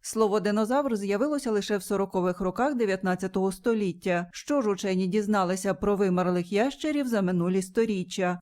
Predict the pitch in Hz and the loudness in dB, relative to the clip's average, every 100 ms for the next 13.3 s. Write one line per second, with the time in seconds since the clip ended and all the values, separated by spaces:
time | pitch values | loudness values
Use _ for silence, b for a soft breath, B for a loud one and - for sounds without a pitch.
0 | _ 233 240 254 233 240 254 262 285 208 | _ 0 2 2 2 0 0 0 2 0
1 | - 190 196 196 226 277 247 190 190 185 | 0 0 0 0 0 0 0 0 0 2
2 | 185 175 190 180 185 185 233 254 208 202 | 0 0 0 0 0 0 2 0 -2 -2
3 | 196 302 262 180 190 180 175 208 269 302 | 0 0 0 0 -4 -2 -4 0 -2 -2
4 | 269 214 180 190 190 180 180 170 196 170 | -2 0 2 2 2 2 0 0 -2 0
5 | 214 220 208 180 180 208 196 208 - 214 | 2 4 2 0 0 2 2 0 0 0
6 | 208 202 196 190 196 208 208 214 247 220 | 2 0 0 2 2 2 2 2 2 2
7 | 190 196 190 196 190 180 170 - 175 190 | 2 2 2 2 2 0 0 -2 2 2
8 | 262 294 254 190 175 170 196 175 190 240 | 2 0 0 0 0 0 -2 -2 0 0
9 | 330 330 247 196 190 185 175 165 262 262 | 2 2 2 2 0 0 0 2 4 2
10 | - 190 165 269 311 262 170 160 220 311 | 2 0 2 0 0 -2 -2 -2 -2 0
11 | 226 190 185 180 190 254 277 208 185 180 | -2 -2 -2 0 0 2 0 2 0 0
12 | 190 180 175 - 190 202 202 - 202 180 | 0 0 0 -2 -4 -2 -4 -2 0 2
13 | 170 170 | 2 -2